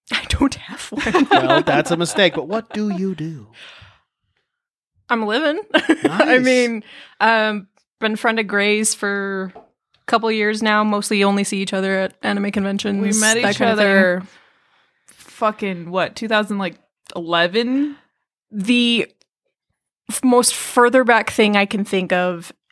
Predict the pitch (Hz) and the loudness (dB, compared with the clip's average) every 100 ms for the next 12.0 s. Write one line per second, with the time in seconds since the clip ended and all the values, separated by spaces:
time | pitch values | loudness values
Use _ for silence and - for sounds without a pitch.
0 | _ 214 233 208 185 180 185 202 190 190 | _ -6 -4 -4 -2 0 0 -2 0 -2
1 | 185 196 202 208 190 185 196 190 - - | 0 -2 -2 -2 -2 -4 -4 -4 -4 -6
2 | - 190 196 226 220 226 247 233 233 240 | -2 -4 -2 -2 -2 0 0 2 0 0
3 | 240 240 254 254 _ _ _ _ _ _ | 0 2 0 -2 _ _ _ _ _ _
4 | _ _ _ - - - 226 226 226 247 | _ _ _ -20 -10 -8 -6 -6 0 4
5 | 294 370 214 220 226 247 226 202 180 - | 6 6 4 4 4 2 -2 -4 -12 -6
6 | 220 240 320 370 311 214 202 226 190 - | -2 2 4 6 6 4 2 -2 -4 -6
7 | 339 - - 240 233 - 226 202 247 233 | -6 -8 -4 -4 -4 -4 -4 -2 -4 -2
8 | 226 262 370 440 208 233 202 - 220 220 | 4 4 4 0 -2 -2 -6 -12 -6 -2
9 | 311 233 180 185 254 320 320 262 240 262 | 2 2 2 0 -4 -6 -8 -8 -8 -8
10 | 262 208 202 196 175 180 214 240 160 151 | -8 -10 -10 -12 -10 -10 -8 -6 -6 -6
11 | 156 151 151 175 - _ _ - 226 214 | -8 -8 -10 -14 -18 _ _ -8 -6 -6